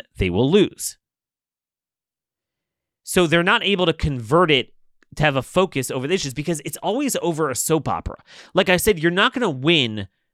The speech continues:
with, the trials are what they are at this point. You're not gonna win on that. You're not gonna win on Hunter Biden. You will win on the border. But you need something to drive attention to it.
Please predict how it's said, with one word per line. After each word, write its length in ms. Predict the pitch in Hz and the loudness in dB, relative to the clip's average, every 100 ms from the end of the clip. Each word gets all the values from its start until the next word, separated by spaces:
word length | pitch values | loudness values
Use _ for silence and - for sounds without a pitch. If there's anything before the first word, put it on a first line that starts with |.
| _ - | _ -2
with, 400 | 147 131 - - _ _ 127 | 2 2 -2 -20 _ _ -6
the 100 | 151 | -2
trials 420 | - 247 202 156 | 2 4 4 4
are 140 | 165 | 4
what 160 | 143 131 | 4 4
they 100 | 120 | 4
are 180 | 120 95 | 4 2
at 100 | - | -4
this 160 | - | -6
point. 260 | - 87 - _ | -4 -4 -6 _
You're 140 | - 135 | -6 -2
not 160 | 165 | -2
gonna 100 | 147 | 0
win 180 | 113 127 | 0 0
on 120 | 92 | -2
that. 180 | 78 - _ _ - - | -6 -16 _ _ -20 -6
You're 80 | 143 | 0
not 140 | 190 | 0
gonna 100 | 214 | 2
win 380 | 151 123 160 151 | 0 0 0 0
on 540 | 131 131 127 120 113 - _ | 0 2 2 2 -2 -8 _
Hunter 280 | - 151 131 | -2 0 2
Biden. 440 | 123 120 82 - - _ _ _ _ - | 2 2 0 -8 -20 _ _ _ _ 2
You 160 | 151 | 4
will 240 | 139 185 160 | 8 6 6
win 180 | 143 | 4
on 120 | 123 117 | 2 2
the 80 | |
border. 440 | 110 151 120 - _ _ _ _ _ _ _ _ _ _ _ _ _ - | 2 2 0 -4 _ _ _ _ _ _ _ _ _ _ _ _ _ -2
But 60 | 147 | -2
you 160 | 147 | 0
need 280 | 143 165 196 | 0 0 -2
something 380 | - 175 156 143 | 0 -2 -2 -6
to 160 | 131 104 | -8 -10
drive 760 | - 113 117 131 143 147 127 - | -8 -6 0 2 2 2 0 -8
attention 640 | - - 143 139 113 98 | -12 -8 -6 -6 -8 -8
to 240 | - 127 | -6 -6
it. 180 | 78 _ | -6 _